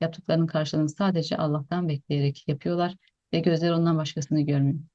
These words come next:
Bütün niyetleri de Allah'ın emri doğrultusunda yaşayıp insanları oraya çağırmak, onun, e, Allah'ın emri olmayan bir işe girişmiyorlar. Vahiy olmadan, e, Efendimizin sallallahu aleyhi ve sellem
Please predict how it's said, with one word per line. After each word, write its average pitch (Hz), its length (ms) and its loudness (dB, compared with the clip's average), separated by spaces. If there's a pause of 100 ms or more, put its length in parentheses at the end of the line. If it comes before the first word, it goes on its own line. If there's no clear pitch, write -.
(380)
Bütün 226 300 4
niyetleri 156 400 2
de 240 80 -4
Allah'ın 196 460 2 (300)
emri 151 280 4
doğrultusunda 143 540 2
yaşayıp 165 380 -2
insanları 151 460 0
oraya 151 260 0
çağırmak, 160 360 -2 (200)
onun, 175 340 4 (500)
e, 143 200 2 (180)
Allah'ın 165 340 0
emri 156 220 2
olmayan 147 440 2
bir 165 200 -4
işe 170 220 -2
girişmiyorlar. 147 760 -2
Vahiy 147 420 -4
olmadan, 160 520 0 (580)
e, 139 320 2 (800)
Efendimizin 156 460 2
sallallahu 151 320 -2
aleyhi 151 140 2
ve 143 100 2
sellem - 140 -2